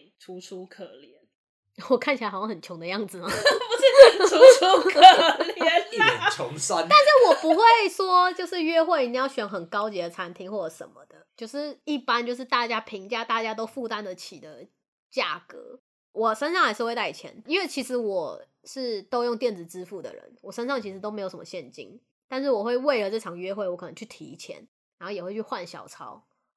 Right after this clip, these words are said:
Speaker 2: 因为有可能我会给你，好，这，这段吃起来可能三百八，我要给你三百八，我如果给你一千，不是很难找吗？如果我刚领钱，一定是领一千出来，所以我就会可能会换小钞，然后给你，尽量给你刚好。
Speaker 1: 欸，你真的做到很细耶。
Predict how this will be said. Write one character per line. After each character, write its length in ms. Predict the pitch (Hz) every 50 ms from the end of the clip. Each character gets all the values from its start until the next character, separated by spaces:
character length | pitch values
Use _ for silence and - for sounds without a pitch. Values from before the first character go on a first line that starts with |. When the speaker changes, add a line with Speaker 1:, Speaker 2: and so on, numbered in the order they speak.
| _ _ _ _ _
Speaker 2:
因 80 | 240 269
为 40 | 269
有 80 | 254
可 100 | 240 240
能 120 | 220 190 175
我 80 | 180
会 120 | 202 214 214
给 160 | 208 190 180
你， 180 | 175 170 170 156
好， 140 | 156 170 175
这， 240 | 170 - 220 214 208
这 220 | 214 214 - 208
段 160 | 214 208 208
吃 180 | - - 202 196
起 120 | - 190
来 80 | 160 165
可 80 | 170
能 120 | 160 143 156
三 200 | - 175 170 180
百 140 | 165 156 -
八， 260 | _ 156 143 147 143
我 80 | 151
要 60 | 170 165
给 120 | - 170
你 80 | 165 135
三 260 | - - 160 165 170
百 160 | - - - _ -
八， 280 | 147 - - - - _ _ _ _ _ _ _ _
我 200 | - 220 233 226 - - -
如 120 | 277 311
果 80 | 330 -
给 120 | 262 247
你 100 | 262 233
一 100 | - 254
千， 240 | - - 226 226 220
不 80 | 214
是 100 | 185 202
很 120 | 208 175 147
难 220 | 110 85 127 175
找 240 | - - 78 64 65
吗？ 260 | - - 71 - - _ _ _ _ _ _ _ _ _ _
如 120 | 208 214
果 80 | 226 220
我 40 | 208
刚 220 | 214 226 254 277
领 100 | 233 196
钱， 160 | 185 196 175 175
一 20 |
定 100 | 196 208
是 60 | 226 214
领 140 | 208 131
一 80 | 151 180
千 180 | 165 - 165 160
出 200 | - 170 156 156
来， 100 | 120 -
所 160 | - - 220
以 20 | 220
我 60 | 196
就 100 | 202 185
会 180 | 180 185 185 185
可 140 | - 185 156
能 280 | 139 117 117 113 151 175
会 140 | - 226
换 260 | 214 - 247 214 233 269
小 200 | - 135 104 120
钞， 300 | - - 156 143 143 165
然 120 | 151 151
后 100 | 170 170 -
给 180 | 165 101 120
你， 140 | 156 156 160
尽 180 | 165 - 214 202
量 140 | 208 202 190
给 100 | 190 170
你 100 | 170 170
刚 260 | - 175 165 170 180
好。 240 | - - - - _ -
Speaker 1:
欸， 120 | 247 214
你 60 | 208
真 200 | 214 277 330 359
的 80 | 262 -
做 180 | - 370 285 254
到 160 | 262 262 262
很 200 | 226 190 175 165
细 380 | - - - - 269 233 170
耶。 180 | 156 175 185